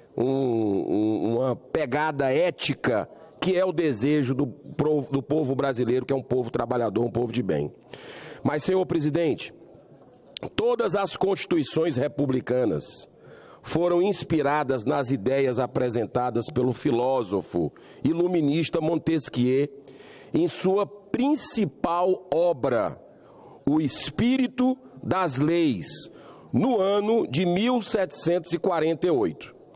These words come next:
O ponto mais determinante para o funcionamento eficaz do modelo baseado em três poderes, executivo, legislativo e judiciário, é justamente a existência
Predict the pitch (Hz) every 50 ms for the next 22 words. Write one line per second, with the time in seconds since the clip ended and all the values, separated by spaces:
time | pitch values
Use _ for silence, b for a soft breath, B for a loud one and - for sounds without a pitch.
0 | - - - - - - B B B B B B B B B B - 214 - -
1 | 254 262 277 269 - 240 220 214 233 240 247 262 254 208 175 233 226 214 - 226
2 | 214 190 185 180 165 160 165 175 190 185 - - - - 156 160 147 - - 139
3 | 135 - 156 151 147 135 143 151 139 - 147 131 - - 127 - - 135 143 151
4 | 143 117 107 127 120 123 120 104 123 127 123 117 117 131 127 117 107 113 120 131
5 | 127 131 123 117 - - 185 196 214 214 196 143 101 - - - - B B B
6 | B B B - 165 156 120 107 147 170 185 175 131 95 - - - - - -
7 | - - - - - B B B B B B B B - 160 165 127 156 190 196
8 | - 190 151 - - 165 208 220 190 170 175 175 170 143 151 160 139 160 147 127
9 | - 143 175 180 156 156 143 127 135 139 - - 120 127 139 160 160 147 104 82
10 | - - B B B B B B B B B - 214 254 247 202 147 156 233 294
11 | 311 285 - 311 302 277 226 196 196 226 277 262 - - 233 208 214 226 254 277
12 | 269 214 208 262 220 - - - - - 180 190 196 190 - - - 208 214 214
13 | 220 226